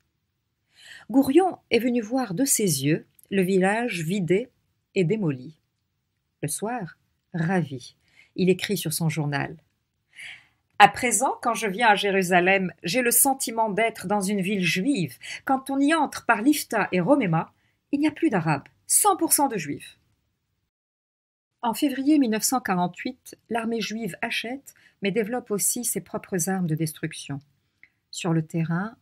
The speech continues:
on pilonne massivement des villages et des quartiers à forte densité démographique. Un lance-flamme a servi à incendier les champs et les maisons. Qessaria, un grand village, mille cinq cents habitants,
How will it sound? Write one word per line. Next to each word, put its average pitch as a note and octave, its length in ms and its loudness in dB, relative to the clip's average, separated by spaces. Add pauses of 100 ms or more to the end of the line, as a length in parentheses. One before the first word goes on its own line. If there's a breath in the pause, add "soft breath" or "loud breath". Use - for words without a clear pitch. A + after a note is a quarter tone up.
(100)
on E3+ 100 -2
pilonne D#3+ 540 -2
massivement E3 680 -2
des E3 120 -2
villages E3 560 -2
et D#3 40 -2
des D#3 120 -4
quartiers G3+ 500 -8 (460 soft breath)
à A3 100 -2
forte - 400 -8
densité F3 480 -4
démographique. D3 800 -8 (720)
Un F3+ 100 -2
lance-flamme E3 560 0
a E3+ 60 0
servi E3 420 -2
à D#3+ 160 -2
incendier E3+ 600 -4
les D3+ 120 0
champs D#3 400 -6 (260 soft breath)
et G3+ 80 -6
les F3+ 100 0
maisons. C#3+ 340 -2 (1120)
Qessaria, D#3+ 720 -2 (360)
un G3 80 0
grand F#3+ 300 -2
village, D#3 520 0
mille F3+ 180 0
cinq F3+ 200 -2
cents F#3 300 -2
habitants, D3 460 -6